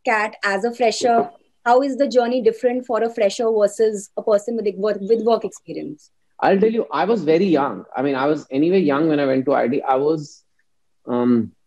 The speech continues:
Speaker 2: twenty, twenty-one when I went to, uh, I I M Ahmedabad, and I was twenty-three when I graduated.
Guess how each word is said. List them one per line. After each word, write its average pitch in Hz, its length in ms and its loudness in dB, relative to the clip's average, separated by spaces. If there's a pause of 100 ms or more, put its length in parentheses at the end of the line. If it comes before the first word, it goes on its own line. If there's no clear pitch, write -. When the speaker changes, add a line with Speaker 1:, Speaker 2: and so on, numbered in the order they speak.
(680)
Speaker 2:
twenty, 185 420 2 (840)
twenty-one 143 500 2 (380)
when 127 200 0
I 120 80 2
went 110 300 0
to, 117 280 -2 (240)
uh, 104 360 0
I 107 160 0
I - 20 2
M 104 100 2
Ahmedabad, 98 340 2
and 104 120 0
I 107 80 0
was 107 160 -2
twenty-three 147 560 2
when 110 160 0
I 98 100 0
graduated. 98 600 -2